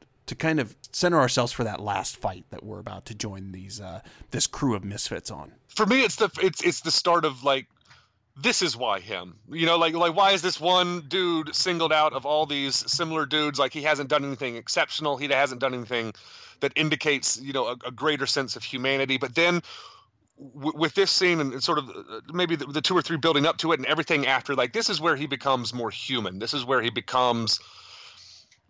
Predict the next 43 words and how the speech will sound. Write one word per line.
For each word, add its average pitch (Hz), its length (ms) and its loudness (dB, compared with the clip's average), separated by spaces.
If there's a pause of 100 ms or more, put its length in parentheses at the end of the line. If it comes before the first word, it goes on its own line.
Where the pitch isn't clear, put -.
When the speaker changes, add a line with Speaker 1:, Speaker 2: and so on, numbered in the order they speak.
(120)
Speaker 2:
you 127 80 -8
know, 127 80 -2
kind 180 180 2
of 160 60 2
the 143 60 2
Smeagol 160 540 2
of 110 100 -4
this 113 200 -6
thing. 110 220 -4
Like, 127 180 -2
he's 220 180 0
just 156 180 2
a 147 60 -2
bad 156 340 2
guy 151 180 4
in 135 100 0
a 123 40 -4
bad 131 260 2
situation 127 580 -4
doing 139 260 -2
what 120 100 0
he 113 60 -2
can 117 300 0
to 104 60 -8
survive, 113 400 2
and 151 80 -4
he's 143 100 -4
addicted 131 380 -4
to - 60 -16
that 120 120 -2 (180)
chrome 123 260 2
stuff. - 360 -2
But, - 160 4 (600)
I 151 40 -2
mean, 160 100 2
this 180 180 2
is 180 120 2
where 160 200 4
he, 151 180 0
he 135 140 -6
starts 139 280 0
to - 40 -12
become 120 500 -2